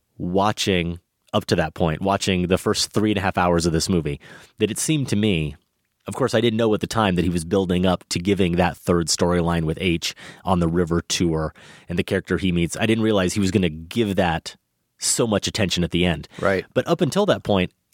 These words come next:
Speaker 1: that's the forgotten storyline. If you break down the minutes, the minutes of just pure screen time, and then also my interest in the characters and their stories, the ones with X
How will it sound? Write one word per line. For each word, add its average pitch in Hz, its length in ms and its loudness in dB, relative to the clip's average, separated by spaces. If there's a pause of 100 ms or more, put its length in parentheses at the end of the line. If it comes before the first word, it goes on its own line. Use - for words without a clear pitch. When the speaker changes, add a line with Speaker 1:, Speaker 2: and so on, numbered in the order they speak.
(140)
Speaker 1:
that's 120 320 -2
the 180 120 0
forgotten 95 460 -2
storyline. 104 520 0 (440)
If 127 140 0
you 185 100 2
break 147 300 -2
down 139 220 0
the 104 80 2
minutes, 95 600 -2 (720)
the 107 160 0
minutes 120 480 2
of 104 240 -4
just - 240 -2
pure 131 180 0
screen 120 320 0
time, 85 340 0 (300)
and 135 100 0
then 131 100 2
also 120 360 0
my 104 320 0
interest - 720 -2 (220)
in 104 260 2
the 95 100 4
characters 98 640 2
and 95 100 4
their 82 120 0
stories, 98 480 0 (320)
the 110 80 2
ones 117 420 0
with 101 240 0 (140)
X - 500 -4